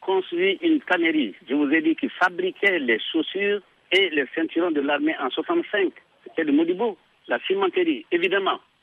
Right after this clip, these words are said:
Après le coup d'État, le Fonds monétaire, on a tout bradé. Et nous sommes retombés à l'économie coloniale.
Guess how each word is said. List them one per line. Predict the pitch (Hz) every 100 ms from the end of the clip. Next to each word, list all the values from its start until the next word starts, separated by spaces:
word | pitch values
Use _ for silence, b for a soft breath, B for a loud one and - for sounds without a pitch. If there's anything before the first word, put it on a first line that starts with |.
| _ -
Après | - 156
le | 160 127
coup | 151
d'État, | 135 - 151 151 151
le | 127
Fonds | - 151
monétaire, | 143 135 123 147 156 - _ _ -
on | 139
a | 143
tout | 233
bradé. | 170 156 135 - _ _ _ _ -
Et | 143 156
nous | 135
sommes | - 151
retombés | 127 135 151 143 151
à | 127
l'économie | 120 127 127 131
coloniale. | 117 110 110 98